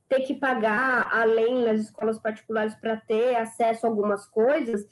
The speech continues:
isso é proibido por lei, isso, isso pode ser processado a escola, entendeu?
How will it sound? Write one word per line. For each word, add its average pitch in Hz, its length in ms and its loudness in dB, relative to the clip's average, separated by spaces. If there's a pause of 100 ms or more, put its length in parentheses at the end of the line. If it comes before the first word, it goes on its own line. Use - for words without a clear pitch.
(240)
isso 349 520 2
é 277 420 2
proibido 277 580 0
por 330 220 -4
lei, 311 420 -2
isso, 247 300 -8
isso 233 280 -10
pode 254 300 -4
ser 339 300 -2 (220)
processado 311 760 2
a 226 40 6
escola, 185 520 0
entendeu? 208 500 0